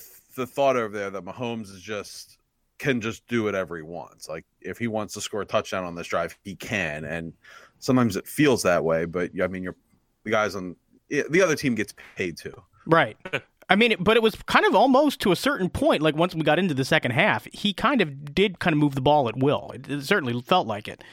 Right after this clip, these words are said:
Speaker 2: And credit to that running back, though, because he looked pretty sharp, too.
Speaker 1: Yeah. So the com-, it, here's the, here's when I knew it was over.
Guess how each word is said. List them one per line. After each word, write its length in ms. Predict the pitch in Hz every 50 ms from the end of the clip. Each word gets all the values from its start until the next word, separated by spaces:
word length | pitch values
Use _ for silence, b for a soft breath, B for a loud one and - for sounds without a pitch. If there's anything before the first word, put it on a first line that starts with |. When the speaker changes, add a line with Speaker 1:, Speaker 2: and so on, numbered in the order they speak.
| B B B
Speaker 2:
And 120 | - 214 202
credit 240 | - 349 349 180 -
to 60 | 190 165
that 120 | 139 117
running 300 | 127 143 156 147 127 120
back, 240 | 113 107 104 - -
though, 160 | 135 113 107
because 480 | 107 120 - - 135 120 113 - - - b b b b b b
he 260 | - - 139 - 262
looked 180 | 285 196 - -
pretty 140 | - 139 113
sharp, 260 | - 143 113 98 -
too. 160 | - 135 - - - _ _ _ _ _ _ _ _ _ _ _ _ _ _ _ _ _ _ _ _ _ _ _ _ _ _ _ _ _ _ _ _ _ _ _ _
Speaker 1:
Yeah. 400 | 107 107 107 123 127 85 71 - - _ _ b b b b b b b b b b b b b b b b b
So 280 | - - 180 180 170
the 100 | 156 156
com-, 340 | 151 - - 202 220 233 220 -
it, 180 | 151 151 -
here's 320 | 156 - - 277 330 339 -
the, 160 | 233 165 139 -
here's 320 | 139 131 - 277 294 294 240
when 140 | - 185
I 80 | 160 143
knew 300 | 135 135 135 131 120 110
it 60 | 101
was 180 | 87 95 92 90
over. 460 | 90 90 87 80 73 69 67 - -